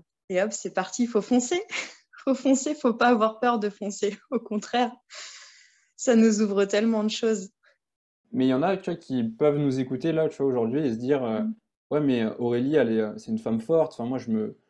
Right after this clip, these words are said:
Speaker 2: je manque de confiance en moi. Je me, je me sens pas, pas aussi forte qu'elle. » Euh, qu'est-ce que, justement, tu pourrais donner comme conseil à quelqu'un qui se dit, euh, « Bah ouais, moi, je manque fortement de confiance en moi » ou « Moi, j'ai un tel ou telle problématique bien précise qui fait que, euh,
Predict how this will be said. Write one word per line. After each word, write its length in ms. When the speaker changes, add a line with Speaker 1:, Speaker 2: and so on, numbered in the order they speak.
Speaker 2:
je 160
manque 140
de 100
confiance 420
en 80
moi. 320
Je 120
me, 180
je 120
me 60
sens 260
pas, 400
pas 140
aussi 260
forte 300
qu'elle. » 320
Euh, 520
qu'est-ce 180
que, 120
justement, 340
tu 140
pourrais 240
donner 180
comme 220
conseil 340
à 60
quelqu'un 400
qui 80
se 80
dit, 260
euh, « 160
Bah 140
ouais, 240
moi, 320
je 120
manque 180
fortement 400
de 100
confiance 340
en 40
moi » 200
ou « 100
Moi, 200
j'ai 180
un 120
tel 260
ou 100
telle 260
problématique 540
bien 120
précise 480
qui 160
fait 240
que, 140
euh, 240